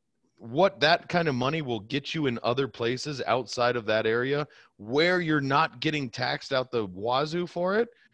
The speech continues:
it's insane. And look, there's a common thread. There's places besides New York that have the same makeup. Look at California, and I mean Southern California. I'm sorry for all of you people up in Northern California that really wish you had a different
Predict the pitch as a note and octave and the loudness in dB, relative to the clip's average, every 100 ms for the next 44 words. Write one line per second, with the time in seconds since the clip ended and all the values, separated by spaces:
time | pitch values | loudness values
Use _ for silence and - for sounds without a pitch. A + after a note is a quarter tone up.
0 | _ _ _ - G#3+ C4 - - - - | _ _ _ -2 2 0 0 -8 -6 -2
1 | D4 F4+ C4 F2 - _ _ _ _ - | 2 2 0 -2 -10 _ _ _ _ 2
2 | E3+ E3 F3 A3+ B3+ - A#2 F3 E3 E3 | 2 2 4 6 6 4 2 2 2 0
3 | E3 A3 A#3 A3 F#3+ A3 A3+ G2+ - _ | 4 4 4 0 2 4 6 4 0 _
4 | _ _ - D#3+ D3 - G3+ G3+ G3 D#3 | _ _ 0 0 2 2 2 2 -4 -2
5 | D#3+ - F#3 G3 E3 G3+ G3 G3+ G#3 C3 | -2 2 2 2 2 2 4 4 4 2
6 | C3 C3+ B2+ B2 F#3 F#3+ F#3+ F3+ - _ | 2 2 0 -4 -2 -2 -2 -4 -8 _
7 | _ _ A2 D#3+ G#3 D#3 G2 - _ _ | _ _ 0 2 4 4 0 -4 _ _
8 | _ _ _ B2+ G3 G#3+ E3+ F#3 F#3+ D#3+ | _ _ _ 2 4 2 2 4 4 2
9 | F#3 G3 A#2+ E2+ A#2+ D#3 E3 D3 - B2+ | 0 0 -2 -2 0 2 0 -4 -4 -4
10 | G#2+ G#2 G2 F#2 F#2+ F2+ F#2+ C#3 - D3+ | -4 0 0 0 -4 -6 -6 -6 -4 -2
11 | C#3+ B2+ B2 A#2+ A2+ A2+ G#2+ A#2 A2+ G2+ | -2 -2 -4 -2 -4 -6 -10 -12 -6 -6
12 | G2+ G#2 G#2 G#2 G2+ G#2+ G2 - G#2+ G#2 | -6 -6 -6 -6 -6 -4 -4 -4 -8 -6
13 | G2+ E2+ G#2 A#2+ A2+ G2+ G#2+ - G2+ G2 | -6 -4 -4 -4 -4 -6 -6 -8 -8 -4
14 | F#2+ G2 F#2 G2 G#2 G2 | -2 -2 -4 -6 -8 -12